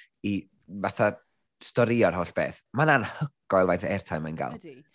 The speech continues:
Speaker 2: Wel, i fod yn deg, fi'n credu bod yr narrators gore,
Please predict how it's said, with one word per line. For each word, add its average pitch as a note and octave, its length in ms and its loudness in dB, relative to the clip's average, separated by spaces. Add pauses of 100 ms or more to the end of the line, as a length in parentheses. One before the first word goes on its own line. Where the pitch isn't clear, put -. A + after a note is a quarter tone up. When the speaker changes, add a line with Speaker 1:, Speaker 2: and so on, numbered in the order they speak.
(380)
Speaker 2:
Wel, C#4 160 -8
i C#4 60 -8
fod E4+ 180 -6
yn C#4 160 2
deg, D3 680 -4 (880)
fi'n A3+ 160 0
credu A3+ 380 6 (760)
bod G#3 300 8
yr G#3 220 4 (180)
narrators G#3+ 720 2
gore, G3+ 540 6